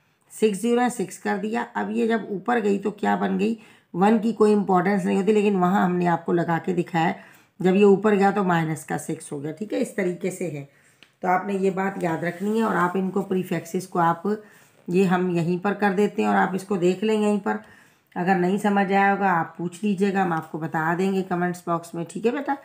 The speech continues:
इसके बाद यहाँ क्या है, ये माइक्रो है, माइक्रो मीन्स सिक्स होता है, ठीक है, ये माइक्रो हो गया। और यहाँ देखिए ये नाइन हमारे पास है,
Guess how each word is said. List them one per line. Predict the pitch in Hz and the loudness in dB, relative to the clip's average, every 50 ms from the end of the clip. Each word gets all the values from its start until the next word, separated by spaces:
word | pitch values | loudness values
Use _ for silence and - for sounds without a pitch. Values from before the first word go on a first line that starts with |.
| - _ _ _ _ _ _ _ _ _ _ _ _ _ _ _ _ _ _ _ _ _ _ _ _ _ _ _ _ _ _ _ _ _ _ - | -16 _ _ _ _ _ _ _ _ _ _ _ _ _ _ _ _ _ _ _ _ _ _ _ _ _ _ _ _ _ _ _ _ _ _ -2
इसके | 202 190 196 240 233 | -2 0 2 2 2
बाद | 226 226 202 190 | 4 2 2 2
यहाँ | 202 196 202 240 220 | 2 2 2 2 0
क्या | 220 - 254 | 0 0 2
है, | 254 254 | 2 2
ये | 226 196 208 226 240 233 - 196 | 2 4 4 4 2 2 0 0
माइक्रो | 190 190 202 202 196 196 196 - 220 214 | 2 4 4 4 4 2 2 4 4 4
है, | 190 160 160 156 151 160 | 4 2 0 -4 -4 -2
माइक्रो | 175 190 202 196 240 254 | 0 0 0 2 2 2
मीन्स | 254 254 269 269 233 | 2 2 2 0 -2
सिक्स | - - 233 233 - - | -2 -4 -4 -4 -6 -8
होता | 190 175 - - | -10 -8 -8 -8
है, | 160 | -10
ठीक | 160 - 208 202 - | -10 -10 -12 -10 -8
है, | 320 302 - - - - | -10 -10 -10 -14 -14 -4
ये | 170 190 202 170 | -2 -2 -2 0
माइक्रो | 160 185 175 170 170 - 190 202 | 0 -2 -2 -2 -2 -4 -4 -4
हो | 180 170 | -4 -4
गया। | 151 143 156 156 151 - _ _ _ _ _ _ _ _ - | -6 -8 -10 -12 -12 -14 _ _ _ _ _ _ _ _ -4
और | 190 180 | -2 2
यहाँ | 175 202 214 220 | 2 4 4 4
देखिए | 202 233 226 220 220 220 | 4 4 4 4 4 2
ये | 220 208 226 226 220 | 4 6 4 4 4
नाइन | 202 180 175 175 180 208 226 | 2 2 0 2 2 2 4
हमारे | 226 220 220 220 220 214 | 4 4 2 2 0 0
पास | - 226 220 202 - | 2 0 0 2 0
है, | 226 233 247 | 0 -2 -2